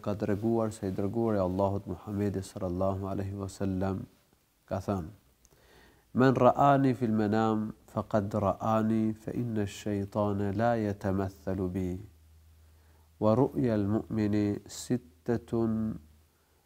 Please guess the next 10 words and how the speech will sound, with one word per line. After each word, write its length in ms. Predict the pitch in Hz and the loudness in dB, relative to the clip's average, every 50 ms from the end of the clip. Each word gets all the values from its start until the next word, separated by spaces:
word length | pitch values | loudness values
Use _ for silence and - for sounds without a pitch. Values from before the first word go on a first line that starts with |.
| _ _ _ _ 110 | _ _ _ _ 0
wa, 160 | 104 101 98 | 4 4 4
e, 880 | 92 90 90 76 95 101 - - - 113 110 110 107 107 104 104 104 104 113 | 4 4 0 -2 -4 -6 -8 -8 -6 -4 -2 0 0 0 0 0 -2 -4 0
juz'un 460 | 120 131 127 117 - - 117 110 104 101 | 2 4 2 2 0 -4 -4 -2 -2 -2
min 80 | 101 | -2
sittatin 640 | 98 - - 123 113 - - 117 107 - 117 107 101 | -4 -2 -4 -4 -4 -2 -6 -6 -4 -2 -2 -2 0
wa 160 | 101 98 92 | 0 0 0
arba'ina 640 | 98 98 98 98 95 98 90 98 104 104 98 98 95 | 0 0 -2 -2 0 0 2 2 0 0 0 -2 -2
juz'an 460 | 92 107 104 101 - - 113 104 98 | -2 -2 -4 -4 -6 -10 -8 -8 -6
min 160 | 101 101 98 98 | -4 -4 -4 -2
an-nubuwwa." 720 | 92 92 90 92 92 87 98 95 92 87 85 80 71 | -2 -2 -2 -2 -2 -2 -2 -2 -2 -2 -2 -4 -6